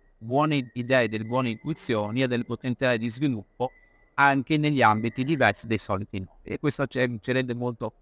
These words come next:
felici, perché dimostra la vivacità, testimoniata anche dall'incremento delle immatricolazioni che continua sia a livello europeo che a livello nazionale, dall'interesse e dallo sviluppo dell'attenzione su quello che è il concetto di glamping, che per noi è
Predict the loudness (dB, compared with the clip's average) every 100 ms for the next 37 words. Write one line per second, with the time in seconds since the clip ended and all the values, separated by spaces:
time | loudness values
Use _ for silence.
0 | _ _ _ 0 2 2 0 0 0 -2
1 | 0 -2 0 0 0 0 -2 -2 -2 2
2 | 2 0 _ _ -8 -6 -4 0 2 2
3 | 2 2 4 0 -4 0 2 4 4 4
4 | 2 0 0 2 2 0 0 -2 -6 0
5 | 0 0 0 0 0 -4 -6 -8 -2 -2
6 | -2 -2 0 2 2 0 -2 -2 2 2
7 | 0 -4 -4 2 2 0 -6 -10 -4 -2
8 | 0 -2 -4 -8 _ _ -4 -2 0 0
9 | 2 2 0 -4 -10 -10 _ _ _ _
10 | -2 -2 0 -2 -4 -4 -2 0 0 0
11 | -2 -4 -4 -4 -4 -6 0 2 2 -2
12 | -4 0 0 0 0 4 4 4 -2 -2
13 | -2 -2 0 2 2 2 0